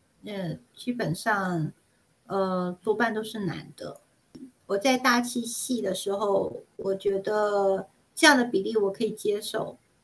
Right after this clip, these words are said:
Speaker 2: 但是当我在资工系的时候，那个感觉就不太对。其实其中一个原因，为什么不愿意继续念资工，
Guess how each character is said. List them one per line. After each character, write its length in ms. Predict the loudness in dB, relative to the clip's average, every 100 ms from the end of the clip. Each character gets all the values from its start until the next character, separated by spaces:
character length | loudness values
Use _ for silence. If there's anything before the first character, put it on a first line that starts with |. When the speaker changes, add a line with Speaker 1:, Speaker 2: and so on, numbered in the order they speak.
| _
Speaker 2:
但 160 | 0 0
是 140 | 0
当 200 | 0 2 2
我 100 | 2
在 160 | 0
资 260 | -2 0 2
工 260 | 2 2
系 220 | 0 0 -2
的 100 | -2
时 220 | -2 -4
候， 340 | 0 2 2 -2 _
那 140 | 6 8
个 100 | 8
感 320 | 6 6 4
觉 580 | 4 4 6 4 2 0 _ _
就 280 | 4 6 6
不 220 | 2 -6
太 220 | 2 2
对。 420 | 4 2 2 -2 -8
其 220 | 0 4
实 180 | 8 10
其 180 | 8 4
中 160 | 4
一 60 | 4
个 100 | 4
原 220 | 4 4
因， 80 | 4
为 100 | 4
什 140 | 4
么 80 | 2
不 160 | -2 0
愿 220 | 2 2
意 100 | -2
继 180 | -6 -8
续 200 | -4 -4
念 200 | -4 -6
资 240 | -4 -4
工， 380 | -2 0 -2 -4